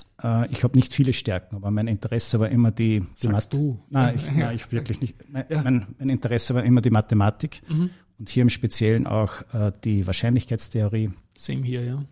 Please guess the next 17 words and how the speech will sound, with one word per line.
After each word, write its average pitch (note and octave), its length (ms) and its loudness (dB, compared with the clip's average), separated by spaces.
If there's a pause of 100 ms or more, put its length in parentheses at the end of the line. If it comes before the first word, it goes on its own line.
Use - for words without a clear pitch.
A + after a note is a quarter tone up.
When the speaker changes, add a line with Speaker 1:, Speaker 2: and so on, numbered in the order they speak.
(160)
Speaker 1:
Ja, G#2+ 140 -4
und, - 420 0
und A#2 160 -6
das A2 120 -2
hat A#2 100 0
mir G#2+ 140 4
richtig - 300 -2
Spaß - 340 0
gemacht. - 340 0 (600)
Und A2 180 2 (380)
das - 320 0
hat B2+ 120 2
mir A#2 100 6
einfach A2+ 280 2
irrsinnig B2+ 360 4
geholfen A#2 420 0
dann A#2 320 4